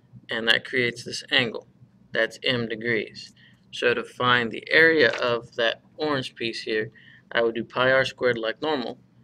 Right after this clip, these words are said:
That gives me the whole circle. But this m over three sixty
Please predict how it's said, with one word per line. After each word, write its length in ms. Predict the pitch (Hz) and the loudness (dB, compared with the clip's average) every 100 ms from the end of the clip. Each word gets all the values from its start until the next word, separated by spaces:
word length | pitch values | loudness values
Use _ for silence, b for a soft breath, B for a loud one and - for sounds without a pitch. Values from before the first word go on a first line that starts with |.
| _ - - | _ -20 -4
That 160 | 127 | 0
gives 180 | 123 123 | 2 2
me 120 | 127 | 0
the 80 | 110 | -2
whole 260 | 107 156 143 | -2 -2 -2
circle. 420 | - - - 127 - B B B B - | -2 -8 -8 -12 -14 B B B B -2
But 220 | 127 - | 0 2
this 220 | 123 - | -2 0
m 180 | 151 143 | 0 2
over 240 | 131 123 | 2 0
three 220 | - 127 | 0 -2
sixty 580 | 113 139 120 - 117 - | 0 -2 -2 -6 -8 -8